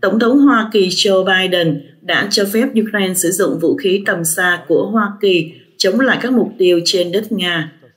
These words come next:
Theo một số báo cáo, điều này liên quan đến hỏa tiễn Atacms đang được điều động chống lại các lực lượng Nga và Bắc Hàn tập trung tại Kursk của Nga. Trước đó, Ukraine đã nhận được hỏa tiễn Atacms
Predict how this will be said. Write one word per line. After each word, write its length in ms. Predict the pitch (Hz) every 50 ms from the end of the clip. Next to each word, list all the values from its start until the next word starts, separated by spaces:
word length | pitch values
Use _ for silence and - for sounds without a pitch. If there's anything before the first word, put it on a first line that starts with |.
| _ - -
Theo 160 | 220 202 202
một 140 | 202 190 165
số 320 | 160 - - 175 170 175
báo 260 | 190 196 185 190 190 -
cáo, 320 | - 202 185 185 196 254 285 - - - - - _ _ 160
điều 220 | 202 233 226 220
này 220 | 214 214 208 208 202
liên 260 | 214 226 226 226 220
quan 300 | 220 208 202 202 202 202
đến 240 | 196 196 196 220 277
hỏa 300 | 269 240 190 165 170 - -
tiễn 240 | 170 165 147 202 233
Atacms 800 | - 226 220 208 202 202 202 196 202 - 202 190 175 170 170 160
đang 260 | 185 185 180 190 190
được 180 | 180 175 165 170
điều 180 | 185 175 170 165
động 340 | 160 165 160 151 143 - - - _ _ _
chống 240 | - - 190 214 247
lại 240 | 262 240 190 156 -
các 120 | - 240
lực 200 | 254 247 202 196
lượng 260 | 180 185 180 - - 165
Nga 300 | 180 180 180 180 175 -
và 140 | 190 175 165
Bắc 160 | 170 240 240 -
Hàn 340 | - 233 220 202 190 180 170 -
tập 100 | 185 175 - -
trung 280 | - 208 185 185 180 -
tại 180 | 180 165 147 139 139 -
Kursk 360 | 196 185 185 180 - - -
của 80 | 156 143 180
Nga. 320 | 180 175 170 160 160 160 - - - - _ _ _ _ _ -
Trước 260 | - 254 285 285 269
đó, 440 | 226 196 185 190 226 285 285 - - - _ - 214 247
Ukraine 300 | 233 - 254 240 226 220
đã 60 | 196
nhận 260 | 220 233 240 233 208
được 140 | 202 202 190 190 -
hỏa 240 | 196 175 156 165 -
tiễn 220 | - 196 165 180 226 214
Atacms 680 | 226 214 202 202 196 196 190 - - 202 185 180 165 151